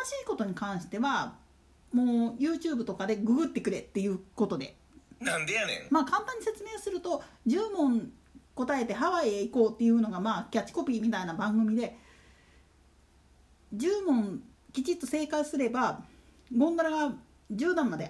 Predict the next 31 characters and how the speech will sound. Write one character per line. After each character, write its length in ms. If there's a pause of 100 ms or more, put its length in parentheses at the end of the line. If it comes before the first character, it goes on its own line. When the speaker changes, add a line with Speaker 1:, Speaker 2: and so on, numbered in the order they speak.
(120)
Speaker 1:
が 60
っ 60
て 80
い 40
く 80
わ 100
け 60
な 120
ん 40
で 60
す 60
よ。 80 (920)
で 120
も、 200 (160)
一 200
問 180
で 80
も 80
間 120
違 220
え 40
た 80
ら 40
下 200
に 100
落 160
ち 80
ち 60
ゃ 60
っ 20
て、 400